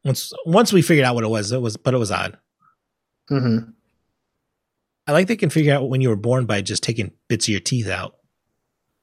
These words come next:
Speaker 2: That was kind of freaky.
Speaker 1: I like that.
Speaker 2: Yeah. All those people that hate dentists were probably,
Speaker 1: Mm.
Speaker 2: like, screaming when they saw that scene.
Speaker 1: Mm-hmm, mm-hmm.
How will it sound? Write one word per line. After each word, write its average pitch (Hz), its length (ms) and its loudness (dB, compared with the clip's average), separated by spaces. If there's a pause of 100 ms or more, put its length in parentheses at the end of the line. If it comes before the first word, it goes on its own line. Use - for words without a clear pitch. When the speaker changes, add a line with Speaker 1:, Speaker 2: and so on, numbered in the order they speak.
(680)
Speaker 2:
That 139 140 6
was 240 100 8
kind 220 180 4
of 156 80 4
freaky. 139 500 4 (420)
Speaker 1:
I 143 80 0
like 180 180 2
that. 92 240 -6 (800)
Speaker 2:
Yeah. 117 320 0 (1080)
All 147 120 6
those 165 140 4
people 160 180 2
that 139 140 6
hate 135 280 2
dentists 139 580 -4 (180)
were 123 80 -8
probably, 151 260 6
Speaker 1:
Mm. 123 60 -2
Speaker 2:
like, 117 180 -4
screaming 143 460 0
when 120 80 -2
they 110 120 -2
saw 113 220 -4
that 107 200 -4
scene. 113 360 -6 (120)
Speaker 1:
Mm-hmm, 175 400 4
mm-hmm. 180 320 6